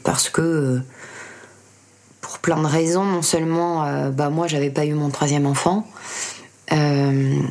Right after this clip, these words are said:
il en voulait que deux, résultat, euh, et aujourd'hui, il se retrouvait dans une famille avec plus ou moins quatre enfants, puisque son ami avait une fille. Et, euh,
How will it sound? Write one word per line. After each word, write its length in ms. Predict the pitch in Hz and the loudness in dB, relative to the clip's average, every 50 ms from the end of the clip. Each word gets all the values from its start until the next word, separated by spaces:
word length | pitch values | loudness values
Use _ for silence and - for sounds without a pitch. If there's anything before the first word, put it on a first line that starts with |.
| - - - - - | -4 -12 -12 -2 -2
il 240 | - 160 160 156 160 | 0 0 2 2 2
en 100 | 156 160 | 2 0
voulait 300 | 156 151 165 160 156 156 | 0 0 0 0 0 -2
que 60 | 151 | -2
deux, 220 | 143 170 170 170 | 0 0 0 0
résultat, 800 | 170 156 151 135 139 143 143 - - 160 160 156 156 151 143 139 | 0 0 0 0 -2 -2 -2 -2 -2 0 0 0 0 0 0 -2
euh, 260 | 135 135 135 139 139 - | -2 0 0 -2 -2 -2
et 120 | - - 143 | -2 0 0
aujourd'hui, 380 | 143 143 139 151 151 147 156 | 0 0 2 2 0 2 0
il 40 | 165 | 0
se 80 | - - | 0 0
retrouvait 280 | 175 165 - - 156 | -2 -2 0 0 0
dans 120 | 147 147 143 | 0 0 0
une 160 | 139 143 143 | 0 0 0
famille 380 | 139 - 147 147 151 160 156 147 | 2 2 2 2 4 4 4 4
avec 260 | 139 135 131 131 127 | 4 2 0 0 -2
plus 180 | - - 143 | -2 0 0
ou 40 | 147 | 2
moins 160 | 143 143 143 | 2 2 0
quatre 420 | 135 139 - - 165 160 - - 165 | 0 -2 -2 -2 -2 0 0 -2 -2
enfants, 300 | 156 - - 160 160 151 | -2 0 0 0 0 0
puisque 320 | - - - - - - 139 | -2 -4 -4 -2 -2 -2 -2
son 220 | - - 151 147 | 0 0 0 2
ami 300 | 143 139 143 147 147 147 | 2 2 2 2 2 2
avait 140 | 139 131 135 | 2 2 4
une 140 | 135 131 131 | 4 2 2
fille. 320 | - - - 196 208 190 156 - - - - - - - - - - - - - - - - - - | 2 2 0 0 0 0 -4 -10 -16 -18 -16 -14 -14 -14 -14 -14 -16 -16 -18 -20 -20 -20 -18 -6 -4
Et, 280 | - 151 143 143 139 | -2 0 0 2 2
euh, 40 | 135 | 2